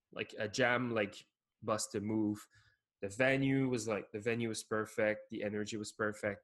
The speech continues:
the, the, the way that it was organized and planned made it that, yes, I think it was a really long event, but it, it, the, the, the, the hype and the energy was consistent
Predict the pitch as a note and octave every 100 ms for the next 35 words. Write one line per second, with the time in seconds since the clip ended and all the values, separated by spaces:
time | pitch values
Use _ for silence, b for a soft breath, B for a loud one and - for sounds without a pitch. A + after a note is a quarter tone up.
0 | - G2 - _ b b b _ - G#2
1 | G2+ F#2+ F#2 _ _ _ _ _ _ -
2 | A2+ A2 A#2 B2+ A#2 A2 G#2 - A2+ A2
3 | G#2+ A2 G#2 G#2 G2 A#2 A#2 A2+ G#2+ G2+
4 | A2 A2 A2 G2+ F2+ - _ A2+ A2 A2
5 | - A2 A2+ G#2 G#2+ G#2 G2 G2 G#2 G2+
6 | G2+ G#2 G2+ F#2+ F#2+ G2 G2 G2+ F#2+ F2+
7 | - G#2 - _ _ _ _ _ _ A#2
8 | A2 - _ _ _ A2 G2+ A2 G#2 G#2
9 | F#2+ G2+ - B2 C3 - b b b A#2
10 | A2 A2 A2 G#2+ A2 G#2 - G#2 - G#2
11 | - G2